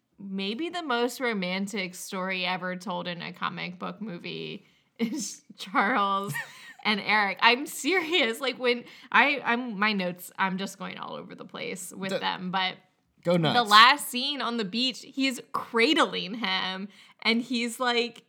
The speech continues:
Speaker 1: they're speaking to each other so, like, lovingly, and,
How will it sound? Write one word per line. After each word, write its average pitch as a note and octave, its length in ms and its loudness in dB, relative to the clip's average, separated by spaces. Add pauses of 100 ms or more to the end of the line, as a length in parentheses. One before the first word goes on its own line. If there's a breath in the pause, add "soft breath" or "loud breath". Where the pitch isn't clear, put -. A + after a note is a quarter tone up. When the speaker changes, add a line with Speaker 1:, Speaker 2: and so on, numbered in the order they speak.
(120)
Speaker 1:
they're B3+ 240 2
speaking C4 560 -4
to D#4+ 80 -4
each D#4+ 160 0
other A#3+ 280 -2
so, A3+ 420 0
like, D4+ 300 -2
lovingly, G#3+ 760 0
and, G3 520 -2